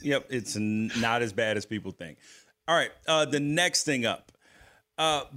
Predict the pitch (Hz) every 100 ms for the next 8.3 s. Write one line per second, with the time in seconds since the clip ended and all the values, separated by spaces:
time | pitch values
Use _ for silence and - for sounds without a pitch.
0 | 107 98 92 160 185 220 226 233 226 208
1 | - - _ _ _ _ _ _ _ _
2 | _ _ _ _ 131 107 202 - 190 175
3 | 117 139 139 101 73 - - - _ _
4 | _ _ - - 180 170 160 156 147 -
5 | _ _ _ - 151 147 233 269 202 165
6 | 156 143 131 127 - _ 139 143 135 -
7 | 151 147 135 - 135 120 - 131 123 120
8 | 113 110